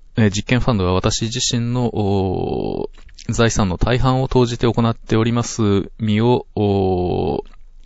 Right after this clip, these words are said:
全身を投じてのですね、投資実験ですので、文字通り、あの、投資実験ですので、私自身の経済状態が大きな影響を受けますので、真剣にですね、注目しないわけにはいかないということで、え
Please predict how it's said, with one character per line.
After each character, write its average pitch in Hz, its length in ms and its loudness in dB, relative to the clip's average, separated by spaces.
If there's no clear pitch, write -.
全 113 240 2
身 135 160 -2
を 127 120 -2
投 127 240 2
じ 120 140 -4
て 127 100 -8
の 117 120 -2
で 87 100 -6
す - 120 -8
ね、 92 260 -4
投 104 140 -2
資 101 140 -4
実 104 120 -2
験 87 200 -6
で 85 80 -4
す 87 100 -8
の 90 100 -6
で、 92 100 -4
文 95 140 -2
字 110 120 -2
通 120 120 2
り、 90 220 -4
あ 92 140 -6
の、 87 120 -8
投 - 180 -4
資 - 140 -6
実 98 100 -6
験 87 160 -6
で 87 60 -6
す - 120 -10
の 90 80 -6
で、 85 180 -4
私 110 260 2
自 123 160 -2
身 98 60 0
の 87 100 -2
経 - 260 2
済 120 200 2
状 117 140 0
態 87 140 0
が 90 180 -2
大 101 100 2
き - 80 -4
な 95 80 0
影 95 120 0
響 95 100 -2
を 95 40 2
受 - 80 -2
け 95 60 0
ま 95 80 -2
す - 140 -4
の 98 60 2
で、 117 200 2
真 120 360 -2
剣 120 320 0
に 117 100 0
で 101 100 -2
す - 160 -6
ね、 92 80 -2
注 - 220 -2
目 104 200 0
し - 120 -4
な 101 100 2
い 101 40 2
わ 101 80 0
け 110 100 0
に 120 100 -2
は 113 120 0
い 92 60 -2
か 92 120 -2
な 90 100 -2
い 92 80 -4
と 95 140 -2
い 92 80 0
う 90 40 -4
こ 92 140 -4
と 90 140 -2
で、 107 260 2
え 98 60 0